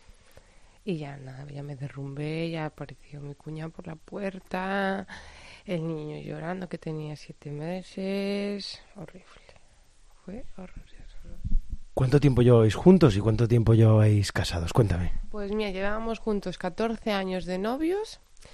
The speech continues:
Speaker 1: y ocho de casados, casi una vida entera, la verdad.
Speaker 2: ¿Porque tú tienes ahora?
Speaker 1: Yo ahora tengo, hice este mes treinta y tres años.
Speaker 2: Prácticamente toda la vida,
Speaker 1: Toda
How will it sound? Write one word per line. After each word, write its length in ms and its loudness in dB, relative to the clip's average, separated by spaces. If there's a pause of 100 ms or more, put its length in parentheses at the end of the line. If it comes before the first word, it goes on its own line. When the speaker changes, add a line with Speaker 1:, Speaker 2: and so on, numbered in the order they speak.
(420)
Speaker 1:
y 160 -4
ocho 300 -4
de 100 -12
casados, 800 -12 (800)
casi 300 -12
una 120 -4
vida 160 -8
entera, 460 -12 (220)
la 160 -10
verdad. 360 -12 (640)
Speaker 2:
¿Porque 220 -4
tú 100 0
tienes 300 2
ahora? 320 6 (400)
Speaker 1:
Yo 140 -6
ahora 200 -4
tengo, 400 -8
hice 320 -8
este 460 -8
mes 500 -6
treinta 300 -8
y 60 -8
tres 280 -14
años. 560 -16 (1080)
Speaker 2:
Prácticamente 540 -6
toda 240 -2
la 120 -4
vida, 260 -2
Speaker 1:
Toda 140 -16